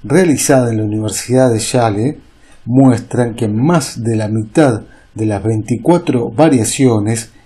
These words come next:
el sesenta por ciento de las personas desobedecieron las instrucciones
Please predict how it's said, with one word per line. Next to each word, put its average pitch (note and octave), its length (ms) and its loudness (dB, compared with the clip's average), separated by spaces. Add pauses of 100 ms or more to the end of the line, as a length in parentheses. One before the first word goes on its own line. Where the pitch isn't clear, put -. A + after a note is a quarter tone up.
(160)
el C#3 180 0
sesenta E3+ 680 -2
por C3+ 180 0
ciento C3 420 0
de G#2 80 -2
las B2 100 -2
personas A#2 640 -4 (240)
desobedecieron B2+ 1120 2 (240)
las A#2 260 -2
instrucciones B2+ 960 0